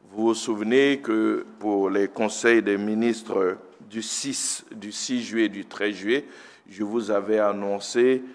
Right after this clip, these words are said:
un ensemble donc, euh, de nominations dont je vous avais dit que, euh, il serait publié donc, euh, euh, par voie de presse. Eh bien, tout cet ensemble, c'est-à-dire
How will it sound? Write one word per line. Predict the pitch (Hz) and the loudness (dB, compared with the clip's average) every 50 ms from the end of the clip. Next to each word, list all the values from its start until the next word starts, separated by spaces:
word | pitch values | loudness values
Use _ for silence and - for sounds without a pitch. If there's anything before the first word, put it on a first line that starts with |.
| - - - - | -20 -20 -12 -4
un | - 104 107 107 104 | -2 -2 0 0 0
ensemble | 104 104 101 101 - - 101 113 110 107 101 95 98 | 0 0 -2 -2 -4 -2 0 2 2 2 -2 -2 -2
donc, | 101 101 98 95 - - | -2 -2 -2 -4 -6 -4
euh, | 92 87 85 87 | -2 -2 -2 -2
de | 85 90 95 | -4 -4 -8
nominations | 92 92 95 98 98 98 98 92 92 - - 131 131 139 131 | -6 -6 -8 -8 -6 -4 -4 -4 -4 -4 -4 -2 -2 -2 -4
dont | 110 101 104 104 | -4 -4 -6 -6
je | 98 101 101 | -6 -6 -6
vous | 98 | -6
avais | 95 90 101 101 98 | -4 -4 -4 -6 -6
dit | 98 101 104 107 120 127 135 - - - - - - _ _ _ | -8 -12 -8 -4 -4 -4 -4 -6 -12 -20 -20 -20 -20 _ _ _
que, | - 95 95 95 95 95 87 92 - - - - _ _ _ _ - - | -6 -2 -2 0 0 0 -2 -4 -6 -14 -20 -20 _ _ _ _ -8 -4
euh, | 90 90 82 76 71 60 55 | -2 -2 -2 -2 -4 -4 -6
il | - 101 | -8 -8
serait | - - 98 95 101 107 107 | -8 -4 -2 0 0 0 0
publié | - - 107 98 101 101 107 110 107 104 98 101 - - - | -2 -8 -8 -6 -4 -2 2 4 4 4 4 -2 -8 -12 -8
donc, | 101 98 92 92 - - - | -6 -6 -6 -6 -12 -8 -6
euh, | 87 78 71 69 69 - - - - - _ _ _ _ - - - | -4 -4 -2 -4 -6 -8 -10 -16 -20 -20 _ _ _ _ -20 -14 -12
euh, | 69 78 - | -12 -12 -6
par | - 98 92 | -4 -4 -2
voie | 90 104 107 104 | 0 0 0 0
de | - | 0
presse. | - - 117 131 143 - - - - - - - _ - | -2 2 2 2 2 0 -10 -16 -20 -20 -20 -20 _ -12
Eh | 101 | -12
bien, | 95 92 104 101 98 - - - | -4 0 0 0 0 -4 -14 -10
tout | - 147 147 | -4 -4 -4
cet | 139 - 113 110 110 110 | 0 0 -2 -2 0 -4
ensemble, | 101 95 - - - 95 87 78 76 - - - | -4 -4 -4 -2 -2 -2 -2 -2 -8 -16 -20 -20
c'est-à-dire | - - 87 82 - 98 95 95 101 113 123 123 127 131 | -20 -18 -16 -6 -2 -2 -2 -2 -4 -4 -2 -2 -4 -4